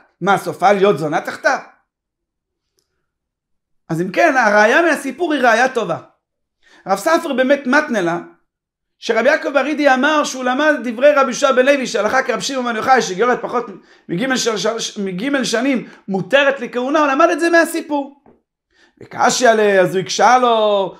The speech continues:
אולי שמה זה רק בדיעבד. משנה ליה, משנה ליה אחרי, כמו שתירצנו, שפה אין סיבה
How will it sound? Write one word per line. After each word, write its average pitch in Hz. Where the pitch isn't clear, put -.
אולי 214
שמה 226
זה 185
רק 190
בדיעבד. 180
משנה 330
ליה, 262
משנה 247
ליה 302
אחרי, 294
כמו 208
שתירצנו, 240
שפה 285
אין 311
סיבה 233